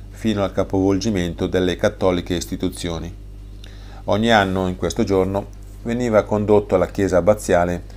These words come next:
un criminale condannato dalla giustizia umana.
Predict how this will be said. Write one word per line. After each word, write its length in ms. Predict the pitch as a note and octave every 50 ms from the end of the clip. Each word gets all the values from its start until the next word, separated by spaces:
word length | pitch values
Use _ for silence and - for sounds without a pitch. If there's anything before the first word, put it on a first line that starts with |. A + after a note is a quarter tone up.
| - - - - - -
un 180 | - C#3 C#3 -
criminale 600 | - C3+ C3 B2 A#2 G#2+ G2+ G2 G2 G2 F#2+ F#2+
condannato 640 | - G2+ G2 F#2+ G#2 G2+ F#2+ G2 F#2+ F#2 - F#2+ F2
dalla 220 | E2+ F2 F2 F2
giustizia 460 | F2 F#2+ - - G2 F#2 F#2+ - G2
umana. 340 | F#2 F2+ F2 E2+ E2+ F2